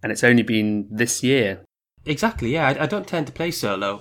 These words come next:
Speaker 2: um, but we're kind of all in a situation now where we're making do with what we have. Um, so just playing some Arkham,
Speaker 1: Mm, mm.
Speaker 2: e-, even by myself,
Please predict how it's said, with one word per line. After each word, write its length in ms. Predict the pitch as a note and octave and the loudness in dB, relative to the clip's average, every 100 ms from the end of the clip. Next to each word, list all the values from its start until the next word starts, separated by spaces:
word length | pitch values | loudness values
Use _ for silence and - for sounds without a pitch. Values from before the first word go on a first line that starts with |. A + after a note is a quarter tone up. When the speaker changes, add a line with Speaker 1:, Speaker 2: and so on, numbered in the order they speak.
| - | -6
Speaker 2:
um, 360 | A2+ G#2+ G#2+ - | -6 -6 -10 -14
but 140 | - | -14
we're 80 | A#2+ | -14
kind 220 | - C#3+ | -10 -8
of 60 | C3 | -6
all 180 | C3 C3+ | -4 -4
in 100 | A#2 | -6
a 40 | |
situation 560 | A#2 B2 A#2+ A2+ - A2 | -8 -10 -8 -8 -10 -10
now 160 | G2 | -10
where 120 | G2+ G#2 | -8 -8
we're 200 | G#2+ - _ - - _ C#3 | -10 -12 _ -20 -20 _ -2
making 300 | B2+ C3 A2+ | -2 -2 0
do 180 | B2+ | 0
with 120 | A2+ A#2+ | 0 -2
what 140 | - | -4
we 80 | A2+ | -2
have. 400 | C#3 G2+ - - - | -2 -2 -6 -14 -6
Um, 320 | A2 G#2 A2 | -4 -2 -4
so 220 | - A2+ | -4 -4
just 300 | G#2+ - - | -4 -12 -10
playing 200 | C3 A2+ | -8 -8
some 120 | A#2 | -4
Arkham, 220 | A2 C#3 C#3 | 2 4 4
Speaker 1:
Mm, 380 | C3+ C3 B2+ - B2+ | 4 0 -2 -8 -4
mm. 140 | B2 | -2
Speaker 2:
e-, 140 | B2 A2+ | -2 -2
even 300 | C3 B2 A2+ | -4 -2 2
by 100 | A2+ | 2
myself, 560 | G#2+ - C3+ F#3 - | 2 4 4 4 0